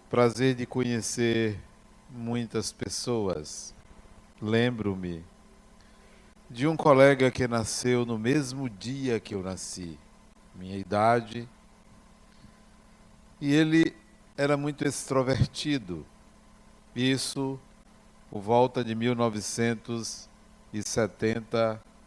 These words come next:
e sete, muitos anos atrás. E ele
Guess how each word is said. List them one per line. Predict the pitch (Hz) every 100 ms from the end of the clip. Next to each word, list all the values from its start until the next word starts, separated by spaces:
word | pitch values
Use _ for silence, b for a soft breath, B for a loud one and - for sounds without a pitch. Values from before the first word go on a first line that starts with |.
| - -
e | 110
sete, | - 131 127 117 - - 82 76 - - - - - - - - - - - - - -
muitos | 113 - 135 117
anos | 147 120 98
atrás. | 107 - 90 80 76 - - - - - - - - - B B B B B B B -
E | 170
ele | 165 170 170 170 170